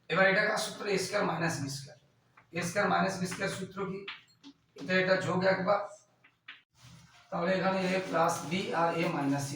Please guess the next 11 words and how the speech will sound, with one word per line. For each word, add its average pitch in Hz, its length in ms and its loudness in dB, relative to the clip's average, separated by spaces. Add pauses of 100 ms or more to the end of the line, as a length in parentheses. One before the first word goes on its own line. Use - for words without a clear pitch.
হয়ে 123 160 -4
গেল। - 120 -10 (560)
এবারে 185 240 4 (120)
দ্বিতীয় - 280 -6 (100)
সংখ্যামালা, 135 580 -2 (1500)
দ্বিতীয় - 460 -8 (2000)
সংখ্যামালা 135 580 -4 (100)
প্রত্যেকটা 180 440 -4
লিখবে, 190 280 -2
আমি 185 180 0
লিখিনি, 170 240 -2